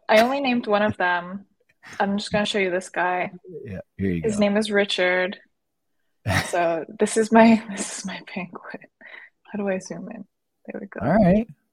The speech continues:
Speaker 1: He looks fabulous.
Speaker 2: So you
Speaker 1: That's,
Speaker 2: wrote
Speaker 1: that's
Speaker 2: the
Speaker 1: why I
Speaker 2: bio
Speaker 1: bought
Speaker 2: and
Speaker 1: him.
Speaker 2: everything?
Speaker 1: Uh, something like that. We, we, like, filled it in. This is, like, something that the Chubbyverse let us do. So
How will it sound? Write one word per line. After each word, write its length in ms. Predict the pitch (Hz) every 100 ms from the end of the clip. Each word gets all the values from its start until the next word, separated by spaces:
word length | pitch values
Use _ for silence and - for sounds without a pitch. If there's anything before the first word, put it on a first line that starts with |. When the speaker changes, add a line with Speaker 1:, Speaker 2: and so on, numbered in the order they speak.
| _ _
Speaker 1:
He 180 | - 240
looks 240 | 262 262
fabulous. 840 | - 180 170 165 151 - 190 - _ _ -
Speaker 2:
So 180 | -
you 180 | 110 113
Speaker 1:
That's, 160 | 127 117
Speaker 2:
wrote 140 | 117
Speaker 1:
that's 180 | 233 92
Speaker 2:
the 80 | 95
Speaker 1:
why 180 | 104 107
I 40 |
Speaker 2:
bio 80 | 117
Speaker 1:
bought 80 | 117
Speaker 2:
and 60 |
Speaker 1:
him. 40 | 117
Speaker 2:
everything? 520 | 117 117 - 131 143 - _ _ _ _ _ -
Speaker 1:
Uh, 540 | 190 196 196 190 202 -
something 320 | 214 226 220 208
like 200 | 202 -
that. 220 | 196 -
We, 360 | 190 185 180 - -
we, 200 | - 208
like, 160 | 190 -
filled 300 | 233 226 208
it 100 | -
in. 300 | - - -
This 140 | 190
is, 100 | 190
like, 180 | 190 175 _ _
something 320 | 190 175 175
that 160 | 202 -
the 80 | 180
Chubbyverse 640 | - 165 165 - - - -
let 140 | -
us 120 | - -
do. 300 | - - - - _ _ _ _
So 460 | - 165 156 -